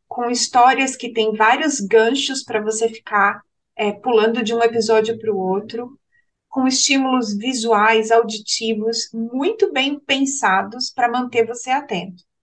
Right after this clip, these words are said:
E a mesma coisa acontece nos aplicativos, como eu disse, que tem essa coisa da borda infinita. Diferente de ver um, um story,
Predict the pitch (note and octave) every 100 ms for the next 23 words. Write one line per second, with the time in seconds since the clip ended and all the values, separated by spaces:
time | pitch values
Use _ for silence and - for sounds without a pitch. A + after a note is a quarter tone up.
0 | _ _ _ A3+ A3 A#3 C#4 G4 F#4+ A#3+
1 | A#3+ B3+ B3+ B3 A3+ G#3 G#3+ - - G#3+
2 | A#3+ A#3+ A#3 A3+ A#3 A3+ A3 G#3 A3+ A3
3 | A3 G3 G#3 - - G#3 G#3 A3 G#3+ G#3+
4 | G#3+ G3+ G#3 G3+ A3 A3 B3+ A#3+ F#3 F3+
5 | - F#3 _ _ - F4 G#4 G4 C#4 B3+
6 | A#3 A3 A3 A3 G#3 G3+ G#3 - A#3+ B3
7 | C#4+ A3 -